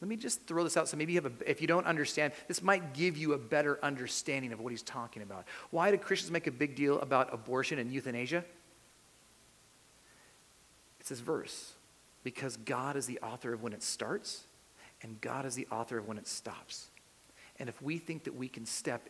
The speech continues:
in and be the one in control of life, then we are trying to supersede God's power and authority and take control over that. That is sin, and that is rebellion any time in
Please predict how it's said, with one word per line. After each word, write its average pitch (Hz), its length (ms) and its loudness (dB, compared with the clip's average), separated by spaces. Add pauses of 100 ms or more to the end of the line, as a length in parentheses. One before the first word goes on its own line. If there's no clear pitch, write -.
in 120 280 -4
and 117 180 -10
be 123 120 -6
the 117 120 -6
one 113 240 -4
in 110 100 -6
control 110 520 -6
of - 180 -14
life, 113 340 -8 (200)
then 131 120 -6
we 127 140 -4
are 110 80 -2
trying 123 400 -4
to 113 80 -6
supersede 120 720 -2
God's 104 300 -2
power 127 540 -2 (200)
and 120 120 -4
authority 107 720 -4 (180)
and 123 140 -8
take - 220 -6
control - 420 -4
over 107 100 -4
that. - 400 -16 (1300)
That - 140 -10
is 123 100 -6
sin, 113 600 2 (260)
and 110 160 -10
that 113 120 -6
is 107 180 -8
rebellion 117 720 0
any 233 400 8
time 113 400 0
in 117 100 -4